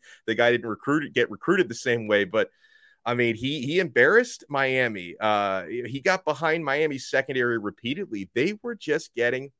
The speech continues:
whooped. Um, you know, Miami's pass rush was okay. They actually graded out pretty well. I mean, pass rush is interesting in a game like that because, uh, you're going up against an offense that just gets rid of the football almost immediately, but Miami still got some pressure.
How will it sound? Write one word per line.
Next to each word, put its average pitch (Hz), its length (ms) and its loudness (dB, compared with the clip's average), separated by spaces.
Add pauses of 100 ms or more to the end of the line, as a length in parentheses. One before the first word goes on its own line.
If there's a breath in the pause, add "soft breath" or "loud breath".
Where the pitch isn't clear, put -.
whooped. 117 600 2 (580 soft breath)
Um, 110 380 0
you 135 100 -2
know, 131 60 4
Miami's 156 420 2
pass 175 460 -2
rush 180 320 2
was 160 160 -4
okay. 160 640 4
They 135 140 4
actually 139 260 2
graded 123 400 0
out 120 180 2
pretty 117 220 -4
well. 117 440 4
I 117 40 2
mean, 110 160 -6
pass 143 380 2
rush 131 280 0
is 101 160 -10 (220 soft breath)
interesting 127 460 -6
in 110 80 -4
a 104 40 -2
game 113 260 -2
like 101 260 -2
that 104 280 4
because, 95 460 -4
uh, 90 240 0 (200)
you're 120 180 2
going 135 200 2
up 120 120 -2
against 107 280 -4
an 98 60 -4
offense 98 420 -2
that 87 100 -20
just - 220 -18
gets 107 240 0
rid 107 140 -2
of 90 60 -6
the 92 80 -4
football 98 440 -2
almost 95 340 -4
immediately, 98 580 -4
but 92 160 -14
Miami 113 280 -2
still 127 300 -4
got 104 240 0
some 82 140 -16
pressure. 95 500 -2